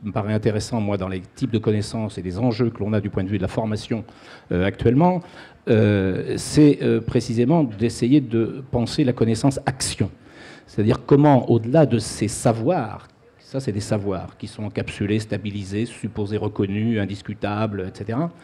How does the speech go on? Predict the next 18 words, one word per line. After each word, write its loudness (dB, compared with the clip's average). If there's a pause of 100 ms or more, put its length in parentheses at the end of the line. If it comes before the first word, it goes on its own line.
(500)
comment 6
précisément 2
on 4
est 2
capable -2
de, 4
euh, -2
former, 0 (100)
y -2
compris -4
à 0 (280)
une 0
forme 0
d'incertitude, 0 (420)
qui 4
est 8
non 6
seulement 4